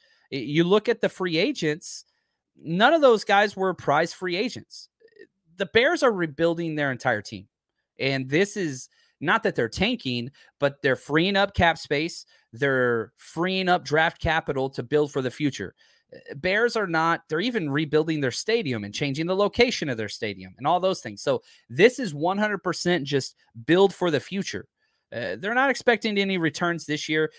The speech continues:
They're trying to figure out if Justin Fields can be their guy. Now, the forty-niners have added players too. Spencer Burford, fourth rounder. Samuel Womack, fifth rounder. And if you wanna talk trash on their fifth round tackle, well, guess what? Our fourth round guard, U T S A.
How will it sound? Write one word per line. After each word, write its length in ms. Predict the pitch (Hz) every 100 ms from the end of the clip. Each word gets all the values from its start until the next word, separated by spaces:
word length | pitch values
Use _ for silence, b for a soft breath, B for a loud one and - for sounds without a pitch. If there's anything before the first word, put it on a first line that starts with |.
| b
They're 160 | 135 214
trying 220 | 214 208
to 60 | 190
figure 320 | 190 175 160
out 220 | 156 151
if 80 | 117
Justin 360 | - 151 139 120
Fields 280 | 139 127
can 160 | - 117
be 140 | 123
their 180 | 117 107
guy. 280 | 95 107 92 - _ _ _ _ _ -
Now, 140 | 156
the 60 | 175
forty-niners 500 | 247 294 277 330 262
have 100 | 240
added 200 | 240 233
players 300 | 254 240 -
too. 260 | 302 185 - _
Spencer 360 | - - 110 104
Burford, 460 | 123 160 214 214
fourth 300 | - 170 -
rounder. 460 | 127 147 208 269 277 b b
Samuel 400 | - 131 131 120
Womack, 360 | 123 165 202 -
fifth 240 | 165 185
rounder. 340 | 185 190 240 247
And 80 |
if 120 | 151 131
you 100 | 151
wanna 200 | 175 160
talk 200 | 180 156
trash 400 | 180 175 170 - b b
on 160 | 131 135
their 200 | 175 214
fifth 340 | - 214 -
round 420 | 170 160 151 135
tackle, 540 | - 247 285 170 175 b b
well, 80 | 151
guess 220 | 247 -
what? 220 | 202 - -
Our 140 | 196
fourth 420 | - - 233 226
round 460 | 151 151 143 135 120
guard, 500 | 220 285 156 127 165 _ _
U 160 | 170 240
T 180 | 262 254
S 160 | -
A. 140 | 277